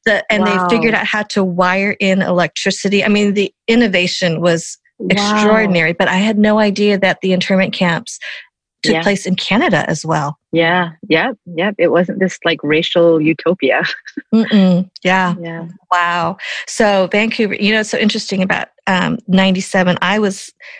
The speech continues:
Speaker 1: I moved to Hong Kong for a year in eighty-four, which was the
Speaker 2: Mm.
Speaker 1: first time they started negotiating fifty years, this is gonna happen. So ninety-seven
Speaker 2: Right.
Speaker 1: was this projected thing out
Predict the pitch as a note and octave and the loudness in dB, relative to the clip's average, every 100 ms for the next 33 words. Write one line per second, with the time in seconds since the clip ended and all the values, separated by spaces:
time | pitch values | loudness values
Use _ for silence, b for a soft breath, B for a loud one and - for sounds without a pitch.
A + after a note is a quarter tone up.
0 | B _ F#3+ G#3 G3+ G3+ F#3+ - - F#3+ | B _ 0 2 4 2 0 -4 -4 -4
1 | F3+ F#3 F#3 G3 F3+ F3+ - E3+ E3+ F#3 | 0 0 0 0 0 -2 -2 0 0 0
2 | E3+ E3+ E3+ - E3+ - F3 F3 F3+ - | 0 2 0 0 0 2 0 0 -4 0
3 | E3+ F3+ A#3 B3+ B B - G3 G#3 G3 | 2 2 0 -4 B B -2 0 2 2
4 | F#3+ F#3 G3 - G3 F3+ E3+ - E3+ E3+ | 2 2 0 0 -2 0 -2 0 -2 -2
5 | E3+ F3+ F3 E3+ - E3 D#3+ E3+ F#3+ F#3 | -4 -4 -2 -2 0 -2 -2 -2 -2 -2
6 | F3+ E3+ E3+ E3 F3 E3 - F3 E3+ D#3 | 0 2 0 0 -4 -8 -6 -4 -2 -2
7 | D#3 G3 F#3+ F3+ F#3 G3 F#3+ F#3+ F3+ E3+ | -2 -2 0 2 2 0 -4 -2 0 2
8 | E3 D3+ E3+ E3 - D3 - F3 - F3+ | 0 -2 -4 -6 -4 -2 0 -2 -2 -10
9 | - E3+ E3 - | -2 -2 0 -2